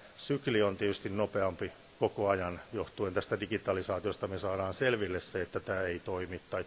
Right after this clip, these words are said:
tuolla on ongelma, niin paljon nopeammin kuin, kuin tuota aikaisemmin. Et se tulee olemaan muutos. No, mä näen niin kun tämmöiset koulutustilaisuudet ja, ja ylipäätänsä niin, niin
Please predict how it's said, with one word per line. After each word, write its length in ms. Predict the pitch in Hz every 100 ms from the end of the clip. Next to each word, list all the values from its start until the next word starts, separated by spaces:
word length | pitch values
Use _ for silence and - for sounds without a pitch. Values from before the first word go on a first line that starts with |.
| -
tuolla 240 | 98 92
on 100 | 87
ongelma, 460 | 92 87 90 98 104 - - -
niin 80 | 104
paljon 320 | 104 98 95
nopeammin 520 | 101 98 95 87 87
kuin, 260 | 82 101 90 - - - - - - -
kuin 220 | 110 101
tuota 280 | 104 95 104
aikaisemmin. 680 | 104 92 101 95 90 107 - - - - - - -
Et 100 | 98
se 160 | - 117
tulee 300 | - 104 95
olemaan 260 | 92 92 98
muutos. 420 | 101 101 - - - - - - - - - -
No, 200 | 147 147 - - - - - -
mä 220 | 147 156 165
näen 260 | 147 139
niin 160 | 135 127
kun 220 | 147 139 - - - - - - - - - - - - - - -
tämmöiset 340 | - 135 139 143
koulutustilaisuudet 1120 | 156 156 139 131 147 127 120 127 123 113 -
ja, 240 | 123 117 123
ja 180 | 117
ylipäätänsä 760 | 117 127 - 127 127 117 110 110
niin, 260 | 107 107 98 - - - -
niin 420 | 110 104 101 -